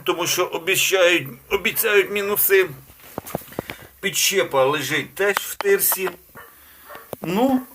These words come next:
а цю підщепу ми спалюємо в ось цій пічці. Гарна підщепа була,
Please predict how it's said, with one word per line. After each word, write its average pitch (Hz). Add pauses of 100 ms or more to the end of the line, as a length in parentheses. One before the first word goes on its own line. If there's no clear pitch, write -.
а 151
цю 254
підщепу 190
ми 185
спалюємо 160 (420)
в 123
ось 131
цій 147 (140)
пічці. 101 (1400)
Гарна 139 (180)
підщепа 220
була, 170